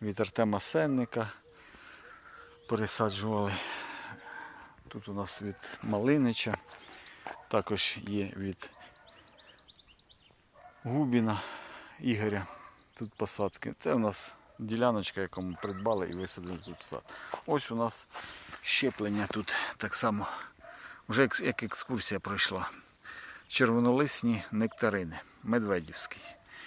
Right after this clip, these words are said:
Тут у нас підщепа в цьому ж садку. Такий садок з великим асортиментом. Тут у нас кизили, підщепа зростає біля п'ятисот штук. І ось те, що я казав.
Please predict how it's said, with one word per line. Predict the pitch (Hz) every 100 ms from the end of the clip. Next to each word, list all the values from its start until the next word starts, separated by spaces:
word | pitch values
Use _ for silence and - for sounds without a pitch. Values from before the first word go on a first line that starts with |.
| - -
Тут | 110 104
у |
нас | 101 -
підщепа | - 123 - 190 143 120 -
в |
цьому | - 123 107
ж | -
садку. | 107 - 107
Такий | 120 131 104 - - - -
садок | - 135 156
з | 107
великим | 113 131 117 117 113
асортиментом. | 113 123 - 170 139 - 156 127 110
Тут | - 127
у | 120
нас | 117 - - - -
кизили, | 127 117 156 135 110 - - -
підщепа | - 113 - 127 113 104
зростає | 107 110 - 113 110 101 - - 104
біля | 120 107 104
п'ятисот | - 101 113 - 101 -
штук. | - - - 107 - - - - - - - - - - 196
І | 214 -
ось | 170 160
те, | - 143
що | 143
я | 139
казав. | - 123 139 123